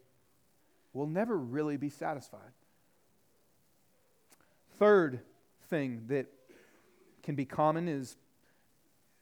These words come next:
"Okay, maybe my life will have meaning if I can leave a legacy." I talked to somebody once that said, "All that matters to me is leaving a legacy.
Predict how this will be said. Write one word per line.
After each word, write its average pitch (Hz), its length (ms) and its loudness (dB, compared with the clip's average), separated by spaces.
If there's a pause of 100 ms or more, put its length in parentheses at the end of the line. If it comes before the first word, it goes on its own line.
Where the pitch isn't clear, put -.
(640)
"Okay, 143 200 -2
maybe 190 240 0
my 196 140 6
life 156 320 4
will 143 80 0
have 135 260 0
meaning 143 380 -6
if 120 120 -10
I 151 140 -2
can 117 380 -12
leave 143 180 -2
a 120 40 -6
legacy." 120 500 -8 (1400)
I - 400 -20
talked 156 200 2
to 139 60 -8
somebody 143 240 -2
once 143 280 -2
that 135 160 -12
said, 131 220 -2
"All 147 300 4
that 196 120 -2
matters 151 600 -4
to 151 120 -12
me 131 260 -6
is 120 200 -12
leaving 135 680 -4
a 127 60 -10
legacy. 117 480 -10